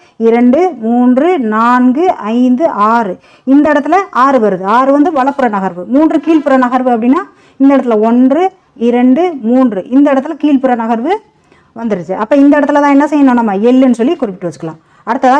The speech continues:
கேன்ற புள்ளியை ஆறு தடவை வலப்புற நகர்வு, ஆறு புள்ளி வலப்புற நகர்வு போவோம். இப்போ ஒன்று, இரண்டு, மூன்று, நான்கு, ஐந்து, ஆறு. இங்க வந்துருச்சு. இப்போ மூன்று கீழ்ப்புற நகர்வு. ஒன்று, இரண்டு, மூன்று. இந்த இடத்துல கீழ்ப்புற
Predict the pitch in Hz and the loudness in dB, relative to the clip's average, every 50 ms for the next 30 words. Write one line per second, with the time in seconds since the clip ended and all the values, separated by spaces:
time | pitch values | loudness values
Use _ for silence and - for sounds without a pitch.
0 | 285 - 285 311 330 330 285 262 262 233 226 208 202 240 311 381 359 294 233 247 | 0 0 2 2 2 2 2 0 -2 -2 -2 0 2 2 2 0 -2 -2 0 0
1 | 269 277 269 269 262 262 262 320 392 440 - _ _ _ _ _ _ - 226 262 | 0 2 2 2 2 2 2 0 -2 -2 -4 _ _ _ _ _ _ -8 -4 -2
2 | 294 294 285 269 247 220 208 196 214 202 190 185 190 214 247 262 254 - 262 269 | -2 -2 -2 -2 -2 -2 -2 -2 -4 -4 -4 -4 -2 0 0 0 -2 0 0 0
3 | 294 370 415 415 - _ _ _ _ - 254 277 285 277 262 240 233 214 220 226 | 2 2 0 -2 -6 _ _ _ _ -4 -2 -2 0 0 0 0 0 0 0 0
4 | 277 294 269 220 190 175 175 170 - _ _ _ _ _ - 208 208 220 226 240 | -2 -2 0 -2 -2 -2 -2 -6 -8 _ _ _ _ _ -2 0 0 2 2 2
5 | 240 240 247 302 359 392 - - _ - 208 220 220 226 233 233 240 269 330 381 | 2 2 2 2 0 0 -4 -8 _ -6 -2 0 2 2 2 2 0 0 0 0
6 | 392 - _ - 220 208 220 233 240 240 233 240 285 359 381 370 _ - 214 208 | -2 -4 _ -14 -8 -4 -4 -2 0 0 0 0 0 -2 -2 -4 _ -6 -4 -2
7 | 208 220 233 240 233 233 226 294 349 370 - _ _ - 202 208 220 226 226 220 | -2 0 0 -2 -2 -2 -2 -2 -2 -4 -6 _ _ -4 -2 -2 0 0 0 0
8 | 302 294 - - 190 196 196 190 190 180 185 214 262 262 262 226 214 190 170 160 | -2 -4 -4 -2 -2 -2 0 0 -2 -2 0 0 2 2 2 0 -2 -4 -8 -12
9 | 160 - - _ _ _ _ - 320 277 285 311 330 330 330 381 311 311 320 330 | -16 -20 -20 _ _ _ _ 0 2 2 4 4 4 4 2 2 0 2 2 2
10 | 294 - 269 226 202 190 180 185 175 160 160 - - _ _ _ _ _ - 214 | 2 2 0 -2 -2 -4 -6 -8 -10 -10 -14 -20 -20 _ _ _ _ _ -8 -2
11 | 233 247 262 262 247 277 330 370 359 - _ _ - 220 233 240 247 247 254 262 | 0 2 2 2 2 0 0 -2 -4 -6 _ _ -4 -2 -2 0 2 2 2 2
12 | 294 349 381 381 - 226 220 233 240 247 254 247 240 214 196 175 - _ - 254 | 2 0 -2 -4 -4 -8 -6 -4 -2 0 0 0 -2 -2 -4 -8 -12 _ 0 0
13 | 277 269 269 254 262 269 311 359 339 - 269 240 196 208 196 | 2 2 2 0 0 -2 -4 -4 -2 0 0 0 0 -2 -4